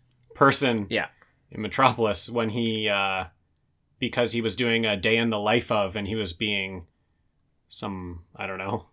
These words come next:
Speaker 1: homeless guy from <laughs>
Speaker 2: Yeah.
Speaker 1: somewhere. Yeah. I
Speaker 2: Yeah.
Speaker 1: can't remember exactly what it was, but
Speaker 2: He got misunderstood there
Speaker 1: he got
Speaker 2: and
Speaker 1: misunderstood.
Speaker 2: got
Speaker 1: Yeah.
Speaker 2: dumped.
Speaker 1: Yeah.
Speaker 2: But he's, uh, he's walking, walking the corridors of, of Project D N A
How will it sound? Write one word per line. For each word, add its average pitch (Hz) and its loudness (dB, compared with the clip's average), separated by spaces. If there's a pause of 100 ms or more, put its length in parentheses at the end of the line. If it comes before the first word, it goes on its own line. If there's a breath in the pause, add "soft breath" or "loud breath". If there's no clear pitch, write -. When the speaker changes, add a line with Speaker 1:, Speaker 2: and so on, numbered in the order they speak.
Speaker 1:
homeless 117 0
guy 104 0
from 120 0
<laughs> 110 2
Speaker 2:
Yeah. 117 8
Speaker 1:
somewhere. 160 6
Yeah. 107 6 (480 loud breath)
I 143 0
Speaker 2:
Yeah. 135 2
Speaker 1:
can't 160 10
remember 143 8
exactly 127 6
what 117 4
it 113 4
was, 104 2
but 104 0 (160)
Speaker 2:
He - -14
got 127 0
misunderstood 113 0
there 87 -6
Speaker 1:
he 135 -2
got 170 8
Speaker 2:
and 170 2
Speaker 1:
misunderstood. 196 0
Speaker 2:
got 196 -2
Speaker 1:
Yeah. 190 -2
Speaker 2:
dumped. - -6
Speaker 1:
Yeah. 123 2 (1700)
Speaker 2:
But 123 2
he's, 143 0
uh, 131 4
he's 123 0
walking, 139 2
walking 135 4
the 156 6
corridors 127 2
of, 113 -2
of - -8
Project 117 -2
D 120 -4
N 104 -2
A 104 -4